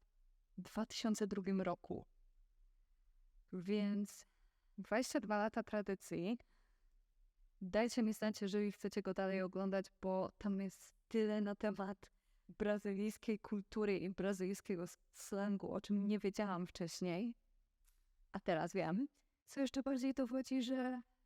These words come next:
ten program jednak jest warty oglądania. Jakiegokolwiek śmiecia byście nie oglądali w obcym języku, to tak naprawdę jest warty oglądania. Taka jest moja hipoteza,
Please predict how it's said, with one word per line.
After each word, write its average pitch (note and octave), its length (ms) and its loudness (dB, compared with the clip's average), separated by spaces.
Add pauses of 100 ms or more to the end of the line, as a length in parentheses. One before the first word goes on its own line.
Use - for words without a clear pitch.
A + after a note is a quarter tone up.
(120)
ten B3 100 6
program B3 400 2
jednak A#3+ 320 0
jest A#3 180 0
warty B3 320 2
oglądania. A3+ 600 0 (720)
Jakiegokolwiek C4+ 880 0
śmiecia A#3+ 600 2
byście - 360 -2
nie G3 120 0
oglądali F#3+ 560 0
w - 80 -6
obcym G3 340 0
języku, F#3+ 400 -2
to - 120 -4
tak F#3+ 160 -6
naprawdę F#3 440 -2
jest F#3 180 -6
warty F3+ 320 -2
oglądania. E3+ 600 -2 (460)
Taka A3+ 260 2
jest G#3 120 -2
moja G3+ 240 0
hipoteza, D#3+ 560 -4